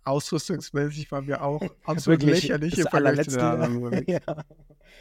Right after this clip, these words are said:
Speaker 2: Aber das hab ich dir auch vorher alles gesagt,
Speaker 1: Ja,
Speaker 2: dass
Speaker 1: das
Speaker 2: das so sein
Speaker 1: stimmt, das
Speaker 2: wird.
Speaker 1: stimmt.
Speaker 2: <laughs>
Speaker 1: Aber es war halt wirklich, äh, lächerlich. So,
Speaker 2: Ja.
Speaker 1: wenn ich, ich hab mir mal gedacht, dass ich für dreihundert, vierhundert Euro gekauft. Aber in Weihnachten hat gehockt, hat gemeint, ja, also mein Gewehr, zweitausendfünfhundert Euro hab ich da reingesteckt.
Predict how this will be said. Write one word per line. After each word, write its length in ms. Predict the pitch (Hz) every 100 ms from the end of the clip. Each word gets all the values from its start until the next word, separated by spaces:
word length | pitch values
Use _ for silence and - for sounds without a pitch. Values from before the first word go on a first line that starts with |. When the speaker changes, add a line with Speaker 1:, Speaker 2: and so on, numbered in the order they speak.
| - -
Speaker 2:
Aber 200 | 135 147
das 120 | 156
hab 120 | 165 175
ich 80 |
dir 140 | - 151
auch 140 | 170
vorher 280 | - 107 107
alles 220 | 113 120
gesagt, 420 | - 117 131 127 143
Speaker 1:
Ja, 320 | 147 151 156
Speaker 2:
dass 0 |
Speaker 1:
das 20 |
Speaker 2:
das 100 | 156
so 60 | 160
sein 120 | 135
Speaker 1:
stimmt, 320 | 160 160 -
das 160 | 156 -
Speaker 2:
wird. 100 | 151 160 139
Speaker 1:
stimmt. 120 | 143
Speaker 2:
<laughs> 60 | -
Speaker 1:
Aber 220 | 135 131 131
es 160 | 120
war 180 | 127 120
halt 340 | 120 123 120 -
wirklich, 520 | 127 123 120 - - -
äh, 420 | 139 127 123 - - _
lächerlich. 500 | 139 - 117 120 -
So, 180 | - 151
Speaker 2:
Ja. 160 | 156 135 139
Speaker 1:
wenn 240 | 143 143
ich, 140 | 165 -
ich 240 | 160 156
hab 80 | 160
mir 100 | 151
mal 140 | 147
gedacht, 240 | 151 156 -
dass 80 |
ich 100 | 151
für 140 | - 143
dreihundert, 540 | 143 143 156 160 151
vierhundert 300 | - 151 147
Euro 140 | 147 165
gekauft. 520 | 160 - 165 170 - _ _ _ _
Aber 160 | 127 131
in 260 | 139 139 135 135 131
Weihnachten 380 | 131 139 143 139
hat 140 | 139
gehockt, 640 | - 143 143 139 139 - -
hat 140 | 135 -
gemeint, 300 | 127 127 120
ja, 320 | 120 135 135
also 240 | 123 120
mein 360 | 120 117 123 135
Gewehr, 400 | 131 120 131 139
zweitausendfünfhundert 920 | - 127 139 131 - 151 135 143 139
Euro 300 | 143 147 151
hab 100 | 147
ich 80 | 156
da 120 | 156
reingesteckt. 640 | 151 156 151 - 175 180